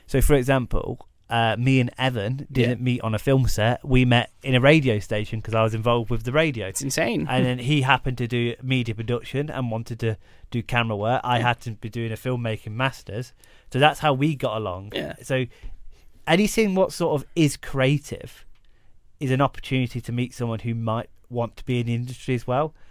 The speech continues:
Speaker 1: Like, keep that in mind, 'cause, like, say if you know someone who's really good at fashion design,
Speaker 2: Yeah.
Speaker 1: like you did, you
Speaker 2: Yeah.
Speaker 1: know, they, they might want to come on and experience being a fashion designer. So when you've got,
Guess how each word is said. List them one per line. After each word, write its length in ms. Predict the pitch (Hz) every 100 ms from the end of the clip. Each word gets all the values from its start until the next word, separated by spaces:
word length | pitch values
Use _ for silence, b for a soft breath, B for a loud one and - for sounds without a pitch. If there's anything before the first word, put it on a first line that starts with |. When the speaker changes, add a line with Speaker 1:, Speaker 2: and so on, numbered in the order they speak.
| b -
Speaker 1:
Like, 160 | 120
keep 220 | - 165
that 180 | 156 139
in 100 | 127
mind, 320 | 110 98 101 -
'cause, 180 | 120
like, 220 | 131 131 - b b b
say 160 | 185
if 100 | 180
you 80 | 180
know 120 | 165 143
someone 220 | 147 127
who's 100 | 113
really 180 | 123 113
good 120 | 104
at 60 |
fashion 440 | - 123 - 92 90
design, 440 | 104 98 87 95
Speaker 2:
Yeah. 180 | 165 143 - b b b b -
Speaker 1:
like 180 | 107 92
you 180 | 143
did, 260 | 147 117 - - - -
you 100 | - -
Speaker 2:
Yeah. 60 |
Speaker 1:
know, 120 | 117
they, 260 | 117 131 135 -
they 160 | 139 139
might 200 | 139 131
want 220 | 131 -
to 60 | 135
come 180 | 135
on 200 | 131 123 -
and 260 | 120 120 117 - - -
experience 680 | 143 - - 131 123 120 -
being 180 | 131 120
a 40 |
fashion 240 | 131 123 -
designer. 180 | 104
So 140 | 101 117
when 180 | 127 123
you've 180 | 120
got, 260 | - 117